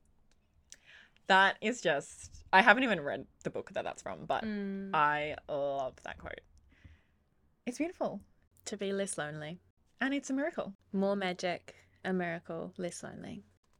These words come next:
Speaker 1: It is amazing. So I feel like that kind of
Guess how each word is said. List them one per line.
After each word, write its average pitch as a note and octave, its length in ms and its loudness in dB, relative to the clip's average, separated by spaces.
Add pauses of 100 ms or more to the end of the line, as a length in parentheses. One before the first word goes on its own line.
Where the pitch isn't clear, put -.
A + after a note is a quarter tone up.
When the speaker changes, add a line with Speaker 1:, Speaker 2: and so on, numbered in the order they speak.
(140)
Speaker 1:
It G3 220 -10 (160)
is - 440 -14 (120)
amazing. E3 320 -18 (1120)
So - 160 -4
I C4 100 2
feel B3+ 180 0
like C4+ 240 -2
that B3+ 180 4
kind B3 160 0
of B3 140 -2